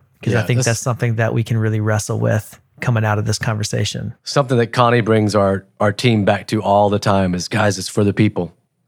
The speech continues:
Speaker 2: This is,
Speaker 1: Mm-hmm.
Speaker 2: everything we do is for the people. I mean, it's for God ultimately, but he's called us to serve the people. And it's what we're trying to do. Is that what the people need? What, what, what is it
Speaker 1: Mm-hmm.
Speaker 2: for them? Are we really doing it for them? And, and so that's good.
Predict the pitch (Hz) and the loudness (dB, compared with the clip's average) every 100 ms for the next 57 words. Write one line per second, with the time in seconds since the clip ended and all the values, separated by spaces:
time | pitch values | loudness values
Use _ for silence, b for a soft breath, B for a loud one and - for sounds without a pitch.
0 | - 104 113 104 - 131 117 120 113 127 | -8 -4 -2 -4 -4 -2 0 0 2 2
1 | 131 123 120 110 110 101 117 110 92 90 | 4 4 2 2 0 2 0 0 -2 0
2 | 107 113 - 110 117 117 107 113 113 104 | 0 0 0 0 2 2 2 0 0 -2
3 | 104 104 101 - 110 107 - 92 - 127 | 0 0 0 0 0 0 -4 -8 -2 0
4 | 113 95 110 123 - 95 B B B B | 0 -2 0 0 2 -2 B B B B
5 | B _ 117 107 95 104 117 113 104 127 | B _ 0 2 0 0 2 0 0 2
6 | 117 95 113 110 101 - b b b _ | 2 2 2 2 0 -4 b b b _
7 | _ 107 104 - 110 107 - _ _ 101 | _ -4 -2 2 2 0 -6 _ _ -2
8 | 107 98 95 120 104 107 104 110 104 95 | -2 -2 -2 -2 0 0 2 2 2 0
9 | 90 104 107 - 104 110 - 98 104 107 | -2 -2 -2 0 -2 -2 -4 -2 0 0
10 | - 110 113 107 123 123 110 101 95 101 | 0 -2 -2 -2 2 2 2 0 2 2
11 | 104 110 95 104 101 90 - 104 98 92 | 2 2 2 0 0 -2 0 2 2 -2
12 | 92 92 B B - 107 - - 95 - | -2 -4 B B -4 -4 -2 -4 -2 0
13 | 95 - | 0 -2